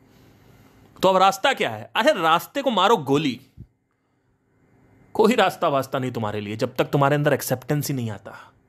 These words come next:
तो है हिम्मत एक्सेप्ट करने की, और एक्सेप्ट नहीं करना है, खुद अपने जीवन में झांक के अपने मन के अंदर देखना है।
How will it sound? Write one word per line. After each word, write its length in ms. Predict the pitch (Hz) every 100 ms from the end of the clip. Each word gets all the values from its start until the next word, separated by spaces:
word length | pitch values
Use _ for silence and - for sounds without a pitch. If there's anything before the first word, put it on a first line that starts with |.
| _ _ _ _ _ _ _
तो 80 | -
है 240 | 117 139 185
हिम्मत 300 | 214 302 302
एक्सेप्ट 340 | - 269 196
करने 260 | 254 262 277
की, 220 | 320 180
और 220 | - 175
एक्सेप्ट 400 | 180 - 254 240
नहीं 140 | 254
करना 300 | 311 320 320 -
है, 280 | 120 131 _ _ _ _ _
खुद 180 | - 202
अपने 320 | 175 170 185
जीवन 320 | 156 143 151 156
में 480 | 151 202 294 330 311 _ _ _
झांक 560 | 131 120 143 202 208 -
के 120 | 208
अपने 300 | 196 170 175
मन 260 | 151 147 190
के 120 | 185
अंदर 640 | 156 143 151 247 349 311 _ _ _
देखना 600 | 120 113 123 127 139 202
है। 460 | 185 185 151 107 -